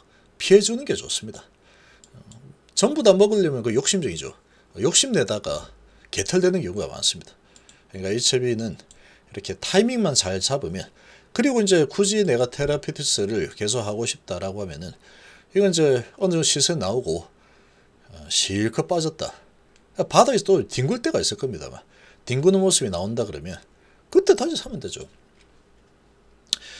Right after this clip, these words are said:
근데 지금은 이제 에이치에이비나, 에이치에이비,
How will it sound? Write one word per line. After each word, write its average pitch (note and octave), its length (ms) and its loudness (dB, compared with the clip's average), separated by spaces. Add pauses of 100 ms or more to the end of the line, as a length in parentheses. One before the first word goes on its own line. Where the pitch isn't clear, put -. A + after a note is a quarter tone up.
(140)
근데 E3 120 -4
지금은 G3+ 460 4
이제 D3+ 160 0
에이치에이비나, C3 1200 0 (1600)
에이치에이비, C#3+ 600 -2